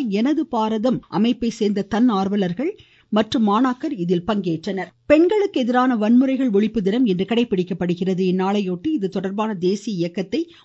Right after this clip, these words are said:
மத்திய மகளிர் குழந்தைகள் மேம்பாட்டுத்துறை அமைச்சர்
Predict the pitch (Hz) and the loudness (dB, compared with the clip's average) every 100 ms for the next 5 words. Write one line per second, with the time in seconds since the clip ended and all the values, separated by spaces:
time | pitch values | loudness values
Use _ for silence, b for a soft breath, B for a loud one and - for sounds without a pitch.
0 | B 208 240 254 269 196 202 262 285 - | B 0 0 2 2 2 0 -4 -4 -4
1 | 214 240 254 247 208 202 220 214 208 196 | -2 -2 -4 -4 -2 -2 -2 -6 -4 -4
2 | 170 180 175 294 | -2 -2 -2 -6